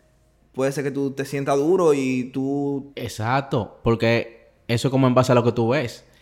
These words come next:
Speaker 2: Un ejemplo, no voy a mencionar nombres, pero vamos a suponer los diseñadores gráficos como del país, así que son como los, los pros y la vaina.
Speaker 1: Ujú.
Speaker 2: Uno como que ve que hacen lo mismo. Entonces uno cree como que ese es el límite, pero ese no es el límite. Es el límite que tú estás viendo, que ellos,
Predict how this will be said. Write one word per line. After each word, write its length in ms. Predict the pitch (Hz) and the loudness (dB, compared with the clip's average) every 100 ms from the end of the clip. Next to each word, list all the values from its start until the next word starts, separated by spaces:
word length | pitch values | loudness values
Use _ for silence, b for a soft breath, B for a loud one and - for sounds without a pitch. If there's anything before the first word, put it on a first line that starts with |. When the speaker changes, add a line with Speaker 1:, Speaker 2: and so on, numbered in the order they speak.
| b b - | b b -4
Speaker 2:
Un 140 | 123 | 0
ejemplo, 880 | 135 131 127 123 120 117 107 87 - _ - | 2 2 4 4 4 2 0 -4 -14 _ -2
no 100 | 120 | 2
voy 60 | 143 | 2
a 40 | |
mencionar 280 | 147 143 147 | 2 2 2
nombres, 300 | 143 127 117 | 2 2 2
pero 140 | 117 | 2
vamos 200 | 120 127 | 2 0
a 40 | 123 | -2
suponer 340 | 131 127 127 | -2 0 2
los 460 | 120 120 117 113 - _ _ | 2 2 2 -2 -8 _ _
diseñadores 460 | 120 120 120 135 147 | -2 2 4 4 4
gráficos 340 | 143 139 139 | 2 0 -2
como 180 | 135 131 | 0 0
del 120 | 131 | 2
país, 200 | 127 127 | 2 2
así 160 | 123 123 | 0 -2
que 60 | |
son 100 | 117 123 | -2 -4
como 220 | 120 117 | -2 -2
los, 260 | 110 107 | -2 0
los 100 | 107 104 | -2 -2
pros 240 | 127 127 | -2 0
y 40 | |
la 80 | 110 | 0
vaina. 340 | 120 110 101 110 | 0 0 -2 -6
Speaker 1:
Ujú. 640 | - - - _ _ 117 | -10 -20 -20 _ _ -2
Speaker 2:
Uno 140 | 131 | 0
como 180 | 131 127 | 0 0
que 100 | 123 | 0
ve 120 | 120 | 0
que 60 | 123 | -2
hacen 140 | 131 | -4
lo 60 | 120 | -2
mismo. 440 | 131 156 123 101 - - - _ _ | -2 -4 -6 -12 -14 -20 -20 _ _
Entonces 240 | 120 135 139 | -6 -2 0
uno 120 | 147 | 0
cree 140 | 139 | 2
como 200 | 127 123 | 2 0
que 80 | 120 131 | 0 -2
ese 100 | 131 | -2
es 20 | |
el 80 | 123 | -2
límite, 480 | 170 151 117 - - | -2 -2 -4 -8 -8
pero 120 | 107 | -8
ese 100 | 104 | -4
no 80 | 123 | -2
es 40 | |
el 60 | 120 | -2
límite. 420 | 180 165 120 - - | -2 -2 -4 -8 -8
Es 120 | 139 | -6
el 100 | 139 | -2
límite 240 | 147 147 | -2 -2
que 80 | 139 | -2
tú 60 | 139 | -2
estás 180 | 151 | 0
viendo, 380 | 147 170 208 151 | 0 0 -2 -2
que 80 | 131 | 0
ellos, 300 | 131 131 | 0 0